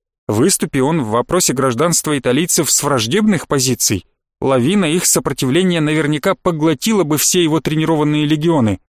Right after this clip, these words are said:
Но он, как тонкий политик, не собирался рисковать жизнью ради выдуманной чистоты римского гражданства. Заявив весной восемьдесят третьего года до нашей эры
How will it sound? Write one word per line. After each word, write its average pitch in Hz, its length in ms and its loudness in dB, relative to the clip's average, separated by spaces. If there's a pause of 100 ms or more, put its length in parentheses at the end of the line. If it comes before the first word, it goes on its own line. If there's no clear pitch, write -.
(1200)
Но 156 200 0
он, 240 340 2 (200)
как 180 220 -2
тонкий 202 380 0
политик, 175 500 -2
не 185 160 2
собирался 190 680 2
рисковать 196 480 2
жизнью 165 400 0
ради 160 240 2
выдуманной 165 520 0
чистоты 170 500 0
римского 160 440 0
гражданства. 143 720 -2 (760)
Заявив 113 500 0
весной 165 400 0
восемьдесят 131 640 -2
третьего 135 360 -2
года 151 240 0
до 127 140 0
нашей 156 320 0
эры 156 320 0